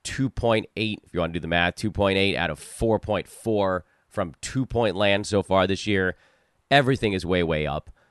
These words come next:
And if you compare it to earlier season or earlier career numbers, the steals, I mean,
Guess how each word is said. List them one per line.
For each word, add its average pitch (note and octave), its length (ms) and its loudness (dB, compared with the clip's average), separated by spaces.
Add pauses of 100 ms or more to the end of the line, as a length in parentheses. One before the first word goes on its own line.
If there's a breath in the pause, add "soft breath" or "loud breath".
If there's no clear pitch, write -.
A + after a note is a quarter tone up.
(140)
And G2 100 -4
if - 80 -4
you G2 60 -2
compare D#3 360 6
it C3+ 100 2
to B2 220 2
earlier B2 460 4
season F#2+ 460 -4
or D#2+ 80 -2
earlier G#2 340 4
career G#2 340 2
numbers, D#2+ 440 -2 (400 soft breath)
the - 80 -6
steals, D3+ 720 2 (120)
I C#3+ 60 0
mean, F3+ 320 0